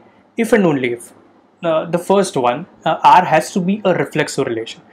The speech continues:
Now what is a reflexive relation? So that is, for every A belongs to A, this A is related to itself, th-, or that means A is related to A, or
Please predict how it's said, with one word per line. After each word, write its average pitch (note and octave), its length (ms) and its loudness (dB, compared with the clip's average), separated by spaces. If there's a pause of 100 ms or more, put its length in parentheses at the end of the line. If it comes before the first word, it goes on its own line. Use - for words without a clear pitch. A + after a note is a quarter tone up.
(120)
Now E3 140 0
what D#3 160 2
is F3 160 -2
a F#3 60 2
reflexive E3+ 480 0
relation? D3+ 500 -2 (380)
So E3+ 220 -6
that D#3 220 2
is, - 320 -6 (120)
for G3 260 -2
every F#3 300 4 (140)
A G#3 40 4
belongs E3+ 460 2
to F#3 160 4
A, C3+ 340 -2 (280)
this E3+ 380 -6
A G3+ 400 0 (140)
is C#3+ 140 0
related C#3+ 460 0
to F3+ 80 4
itself, F#3+ 460 -2 (160)
th-, - 140 -12 (220)
or D3 180 0
that D3 200 -4
means D3 300 -4
A D#3 160 0
is C#3+ 120 -4
related C3+ 440 -4
to C#3+ 100 -2
A, F3+ 260 -2
or E3 400 4